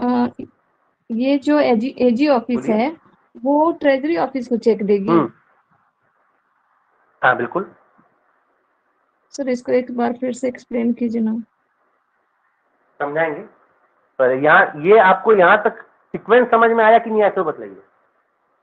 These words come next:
Speaker 1: Yes sir, समझ में आ गया।
Speaker 2: समझ में आया ना? ठीक है, चलिए। अब ये एजी office जो है ना, ये as good as क्या है? सीसीए। समझ गए? और
Speaker 1: ओके,
Speaker 2: टेली office
Speaker 1: sir।
Speaker 2: क्या है? पाओ। समझ गए?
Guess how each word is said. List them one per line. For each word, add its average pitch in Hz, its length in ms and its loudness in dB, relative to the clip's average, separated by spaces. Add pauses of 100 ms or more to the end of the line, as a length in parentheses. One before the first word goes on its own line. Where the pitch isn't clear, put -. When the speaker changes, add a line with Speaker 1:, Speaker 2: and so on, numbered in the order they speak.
(160)
Speaker 1:
Yes 269 300 -2
sir, 240 100 -2
समझ 247 340 -2
में 240 160 -2
आ 233 80 -2
गया। 233 380 -8 (1800)
Speaker 2:
समझ 185 120 -2
में 214 120 2
आया 247 100 4
ना? 165 140 0
ठीक - 420 -14
है, 104 100 -20
चलिए। 90 180 -20 (460)
अब 175 140 2
ये 202 120 0
एजी 196 320 2
office 269 260 2
जो 269 100 2
है 247 140 6
ना, 151 360 0
ये 160 260 -10
as 196 240 0
good 208 160 -4
as 214 120 0 (100)
क्या 208 180 4
है? 120 140 -2
सीसीए। 147 500 -14 (1200)
समझ 156 160 -6
गए? 180 180 4
और - 1200 -14
Speaker 1:
ओके, - 100 -4
Speaker 2:
टेली 160 220 0
office 208 180 -4
Speaker 1:
sir। 240 80 -12
Speaker 2:
क्या 202 120 4
है? 143 80 -2
पाओ। 110 260 0 (1500)
समझ 160 360 -8
गए? 180 260 -6